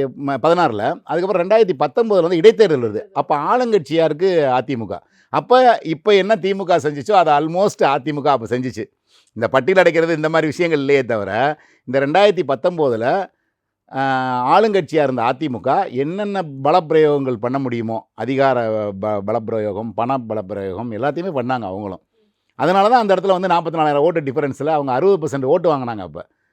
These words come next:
அவன் வாங்கி ஜெயிக்க முடிஞ்சுச்சு. So இன்னைக்கு ஆ-, திமுக என்ன செய்யுதுன்னு குறை சொல்லி அவங்க தேர்தலை புறக்கணிச்சிட்டு போனாங்களோ அந்த வேலையை தான் அதிமுக அப்ப செஞ்சுச்சு. அதை மறுக்க முடியாது. ஏன்னா அந்த தேர்தலுக்கு நானும் போய் வந்து சர்வேலாம் பண்ணோம் நாங்களும். அதனால வந்து அது எல்லாமே நடந்தது தெரியும்.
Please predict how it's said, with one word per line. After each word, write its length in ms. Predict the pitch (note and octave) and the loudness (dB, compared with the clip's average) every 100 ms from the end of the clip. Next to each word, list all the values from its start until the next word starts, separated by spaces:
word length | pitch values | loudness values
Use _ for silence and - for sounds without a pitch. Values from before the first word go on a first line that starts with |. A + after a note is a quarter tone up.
| _ _ - | _ _ -4
அவன் 140 | D3 | 0
வாங்கி 260 | D#3+ F#3 D3+ | 0 0 0
ஜெயிக்க 220 | D#3 D3 | 0 -2
முடிஞ்சுச்சு. 340 | B2+ G2+ E2 - | -4 -8 -12 -10
So 240 | - F#3 | -2 0
இன்னைக்கு 520 | G3 C#3 D#3+ D#3+ D#3+ | 0 0 -2 0 2
ஆ-, 220 | C3+ F3 C#3 | 4 2 0
திமுக 420 | F#3 G#3+ G3+ G#3 | -4 -4 0 0
என்ன 180 | D#3 D#3 | 2 -2
செய்யுதுன்னு 360 | F3+ D#3 D3 E3 | -4 -4 -4 -4
குறை 220 | D3+ D#3 | -2 -2
சொல்லி 360 | D#3 D#3 C#3 E3 | -2 -4 -2 0
அவங்க 500 | C#3+ C#3 C3+ B2 A2+ | 0 0 0 0 2
தேர்தலை 340 | D3+ F#3 F#3 D3 | 6 8 8 4
புறக்கணிச்சிட்டு 440 | C#3+ E3 D#3+ B2+ C3 | 0 -2 -6 -10 -6
போனாங்களோ 460 | C3 D3 C#3 A2+ E3 | -2 0 0 0 0
அந்த 300 | C3+ D3+ F3 | 0 2 4
வேலையை 280 | F3+ F#3+ F#3 | 6 4 2
தான் 160 | G#3+ F3 | 2 0
அதிமுக 340 | F#3 F3+ E3+ | 0 -2 2
அப்ப 220 | E3 C3+ | 2 0
செஞ்சுச்சு. 280 | C#3+ D#3 D3+ | -4 -4 -2
அதை 180 | D3+ A#2 | -2 0
மறுக்க 280 | B2 C#3+ D#3+ | -2 -4 -4
முடியாது. 400 | D3 C#3 B2 B2+ | 0 0 -2 -4
ஏன்னா 160 | C3+ | -2
அந்த 140 | C3 B2+ | -2 2
தேர்தலுக்கு 360 | D#3 E3 D#3 C#3 | 4 4 2 0
நானும் 200 | D3 D3+ | -2 -2
போய் 180 | C#3 C#3 | -2 -2
வந்து 200 | C#3 C#3 | 0 0
சர்வேலாம் 340 | D3+ D#3 D3 | 2 2 0
பண்ணோம் 240 | C3 C#3 B2+ | -2 -2 -2
நாங்களும். 460 | A#2 A#2 A#2 A2 - | -4 -6 -8 -8 -12
அதனால 380 | - A#2+ C#3 D3+ | -14 -8 -6 -4
வந்து 200 | C#3 D3+ | -2 -2
அது 160 | C3+ | -2
எல்லாமே 280 | C3 C#3+ D#3 | -2 -2 -2
நடந்தது 360 | C3 C#3 C#3+ A#2+ | -2 0 -2 -2
தெரியும். 340 | A#2+ B2+ | -4 -6